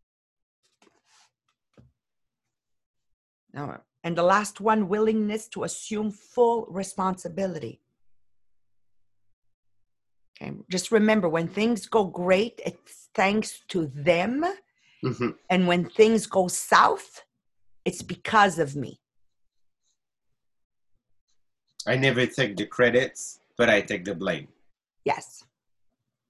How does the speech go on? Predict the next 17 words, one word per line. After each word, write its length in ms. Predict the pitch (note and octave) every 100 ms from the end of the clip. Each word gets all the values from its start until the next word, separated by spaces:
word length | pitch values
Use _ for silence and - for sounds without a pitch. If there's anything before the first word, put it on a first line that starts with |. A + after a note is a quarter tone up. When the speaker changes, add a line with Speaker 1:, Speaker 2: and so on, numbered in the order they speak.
| _ _ _ _ _ _ -
Speaker 1:
Yes. 340 | - - - _ _ - -
So 220 | - D#3+ -
examples 720 | F3+ D3 G3 G#3+ G#3 G#3+ E3
of 160 | D#3 D3+
this 520 | E3+ C4 A#4 - - - - _ _ _ _ _ _ _ _ _ _ _ _ - - - _
would 220 | F3 F3+ C#3+
be, 180 | F#3
well, 180 | E3 C#3+
of 140 | C#3+ -
course, 380 | E3+ - D#3 -
in 160 | F3
our 160 | E3 F3
M 180 | G3+ G#3
L 100 | F#3
M, 140 | F#3+
it's 220 | D#3+ - -
easy, 460 | D#3+ C#3+ B3 F4+